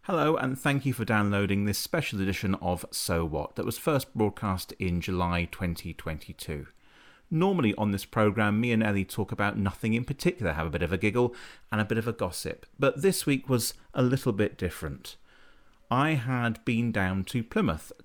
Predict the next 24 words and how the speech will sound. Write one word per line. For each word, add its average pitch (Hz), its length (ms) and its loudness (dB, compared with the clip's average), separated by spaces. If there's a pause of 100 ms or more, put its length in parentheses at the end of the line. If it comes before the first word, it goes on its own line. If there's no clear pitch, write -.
(140)
to 104 400 0
see 92 340 -2
my 82 220 -2
parents, 73 720 -8 (560)
and 95 580 -2 (460)
I 110 100 -2
was - 240 -4 (300)
particularly 147 460 -6
keen 87 340 -2
to - 100 -8
see 120 220 0
my 117 160 4
mum. 104 400 2 (260)
She's - 240 -6
been 120 260 -2
very 143 260 2 (100)
ill 95 320 2
for - 160 -8
the 92 60 0
last 95 360 -2
few 101 140 0
years 87 500 0
with 90 240 0
dementia, 87 640 -2